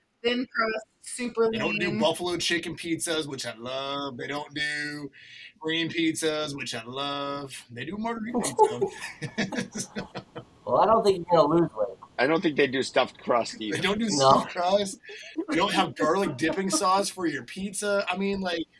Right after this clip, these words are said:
Speaker 2: they don't have ranch dressing.
Speaker 3: All right, guys, let's, uh, final stitch. Who's got anything on their mind, clinical or otherwise?
Speaker 2: Well, I can go first.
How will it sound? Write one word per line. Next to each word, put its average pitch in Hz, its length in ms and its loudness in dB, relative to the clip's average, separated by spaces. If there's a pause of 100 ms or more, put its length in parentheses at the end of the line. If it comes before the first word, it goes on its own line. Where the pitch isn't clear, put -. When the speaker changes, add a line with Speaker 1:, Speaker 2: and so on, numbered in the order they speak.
(120)
Speaker 2:
they 156 80 -2
don't 165 120 -2
have 139 220 0
ranch 139 240 -2 (220)
dressing. 151 360 -12 (460)
Speaker 3:
All 151 140 10
right, 185 280 8
guys, 151 400 8
let's, 156 360 4
uh, 151 240 8
final 170 340 4
stitch. 147 380 0
Who's 151 180 -4
got 147 220 6
anything 147 400 -2
on 139 120 2
their 139 140 0
mind, 107 440 2 (500)
clinical 123 420 -10
or 110 100 -4
otherwise? 95 680 -6 (120)
Speaker 2:
Well, 151 120 -8
I 185 100 0
can 269 80 -4
go 233 120 0
first. 135 440 -6